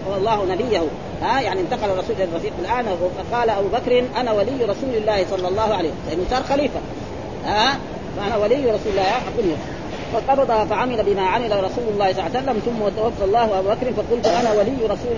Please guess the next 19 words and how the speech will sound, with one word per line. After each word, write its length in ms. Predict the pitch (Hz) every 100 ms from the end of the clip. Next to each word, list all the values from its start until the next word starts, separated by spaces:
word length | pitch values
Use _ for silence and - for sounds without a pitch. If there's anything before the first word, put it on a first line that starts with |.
| 208
الله"، 240 | 190 180 160 - - 190
ها، 100 | 220
فقبضتها 640 | 208 - 180 233 233 185
سنتين 480 | 160 175 175 226 214
اعمل 400 | 202 220 202 185 190
بها 240 | 214 180 196
فيها 340 | 226 240 247 - - - 190
ما 60 |
عمل 340 | 208 208 247 208
رسول 320 | 185 175 254 220
الله 180 | 202
صلى 140 | 180 -
الله 120 | 247
عليه 80 | 240
وسلم 160 | 202
وابو 140 | 196 175
بكر، 200 | 185 151 185
ثم 180 | 240 202 -
جئتماني 500 | - 185 226 202